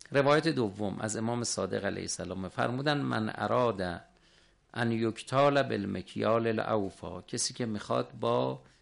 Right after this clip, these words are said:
کیل و پیمانه پر به او اجر بدن، پاداش بدن، "فلیقل اذا اراد ان یقوم مِنْ مَجْلِسِهِ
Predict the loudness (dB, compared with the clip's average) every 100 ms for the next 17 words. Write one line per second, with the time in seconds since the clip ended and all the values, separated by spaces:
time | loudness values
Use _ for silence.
0 | _ -4 0 0 0 -4 -6 -4 -4 -4
1 | -2 -2 -4 -2 2 2 0 -4 -6 -10
2 | _ -20 -20 -20 -10 -8 -6 -8 -8 -6
3 | -4 -4 -6 -4 -4 -6 -8 -2 0 -2
4 | -4 -12 -20 -20 -20 -4 2 4 4 4
5 | 4 2 0 -2 -2 2 2 2 0 0
6 | 0 0 -2 -2 -2 -2 -2 -2 -4 -2
7 | -2 -2 -4 -2 -2 -2 -4 -2 0 4
8 | 8 8